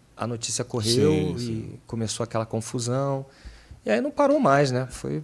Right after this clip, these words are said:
Speaker 1: foi daí pra cima, né? Sempre teve gente grande que falou assim, "Não, é pra cá que a gente te paga uma consultoria, te paga isso, te paga." Não, nunca aceitei. Teve uma muito interessante. Quando eu lancei o primeiro,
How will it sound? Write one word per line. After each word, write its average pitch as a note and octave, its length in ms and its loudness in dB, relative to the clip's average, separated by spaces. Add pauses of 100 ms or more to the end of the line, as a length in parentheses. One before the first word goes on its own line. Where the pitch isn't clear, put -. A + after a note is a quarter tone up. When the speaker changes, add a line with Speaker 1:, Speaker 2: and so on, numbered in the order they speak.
Speaker 1:
foi C#3+ 160 -4
daí C3+ 180 -2
pra F3+ 160 -4
cima, B2 400 -2
né? A2+ 60 -4
Sempre B2 260 -6
teve A2 240 -6
gente A2 240 -8
grande A2 200 -6
que - 40 -16
falou A2 140 -4
assim, A2 160 -8
"Não, A#2+ 120 -4
é D3 40 -8
pra - 160 -10
cá C#3+ 180 -8
que - 140 -10
a B2 40 -8
gente B2 220 -12
te - 140 -10
paga B2+ 420 4
uma A2 160 2
consultoria, A2 840 -6
te - 140 -10
paga G#2+ 420 -2
isso, G#2 160 -4
te - 60 -16
paga." C3 240 -10
Não, G#2+ 320 -6 (100)
nunca A#2 240 -10
aceitei. - 460 -8 (560)
Teve F3 160 4
uma G3 80 8
muito G#3 260 4
interessante. - 640 -2
Quando C#3 160 -4
eu D3+ 80 -2
lancei D3 400 -4
o C#3 60 -8
primeiro, D3 680 -6